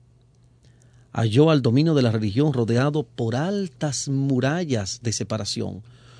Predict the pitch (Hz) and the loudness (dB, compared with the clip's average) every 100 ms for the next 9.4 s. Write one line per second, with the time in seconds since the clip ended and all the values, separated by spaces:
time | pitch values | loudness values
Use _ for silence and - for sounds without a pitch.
0 | - - 135 120 123 160 175 151 123 143 | -12 0 2 2 2 2 2 2 2 0
1 | 151 139 117 135 131 107 104 101 120 131 | 0 0 2 2 2 -2 -4 -2 -2 -2
2 | 113 110 95 92 - - - - - - | -2 -2 -4 -10 -16 -20 -20 -20 -20 -20
3 | - - - - 120 113 110 131 143 131 | -20 -20 -6 4 4 6 4 4 4 2
4 | 123 113 131 143 110 98 - 104 107 101 | 0 4 6 6 4 -2 -4 -4 -2 -4
5 | 98 - 101 - - _ _ _ _ _ | -6 -8 -10 -12 -20 _ _ _ _ _
6 | _ _ _ _ _ _ _ _ 127 120 | _ _ _ _ _ _ _ _ 2 2
7 | 117 139 156 151 120 107 - 123 104 98 | 4 2 2 0 0 0 2 2 2 -2
8 | - - - 117 139 123 127 113 110 107 | -6 -12 -4 -2 2 4 4 2 -2 -2
9 | 107 107 98 | 0 0 0